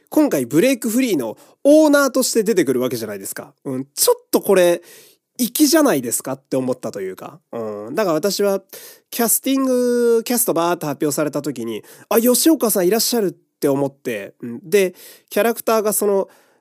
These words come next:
まあ、クラブブレイクフリーのオーナーってのを見た時に、こう、うわ、こういういいことやってくれんじゃないのよってちょっと思ったっていうか。うん。なんか、制作チームに愛を感じたというかね。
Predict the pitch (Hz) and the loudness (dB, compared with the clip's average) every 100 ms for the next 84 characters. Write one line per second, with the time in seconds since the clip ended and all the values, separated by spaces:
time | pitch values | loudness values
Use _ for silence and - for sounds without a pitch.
0 | - 156 143 254 190 143 123 156 170 156 | -4 -4 0 2 2 2 0 2 0 0
1 | 165 143 131 156 185 175 175 175 _ 185 | -4 -2 -2 2 2 2 0 -4 _ 0
2 | 147 120 135 139 110 101 101 92 85 - | 2 0 -2 -4 -6 -10 -10 -10 -14 -12
3 | 107 107 107 - 170 156 143 143 - - | -8 -8 -8 -4 -4 -4 -10 -16 -18 -10
4 | 170 185 190 190 185 180 180 190 185 185 | -6 -4 -2 -2 -2 -2 -4 -4 -4 -2
5 | 175 160 147 139 - - 131 127 156 _ | -4 -2 -2 -4 -8 -10 -6 -6 -8 _
6 | 240 233 262 262 202 180 156 147 135 127 | -4 -2 -2 0 0 0 2 0 0 -4
7 | 120 120 151 127 143 139 110 107 98 104 | -6 -6 -4 -2 -4 -4 -14 -14 -14 -14
8 | 101 - 113 143 208 123 - - - - | -14 -14 -8 -6 -6 -8 -10 -18 -20 -16
9 | - - 196 202 185 - 202 156 117 123 | -4 0 2 0 -4 -4 0 2 0 -2
10 | 147 120 107 - 110 107 110 101 101 - | 0 -2 -4 -10 -10 -10 -10 -12 -12 -12
11 | 98 - 165 214 | -14 -8 -6 -6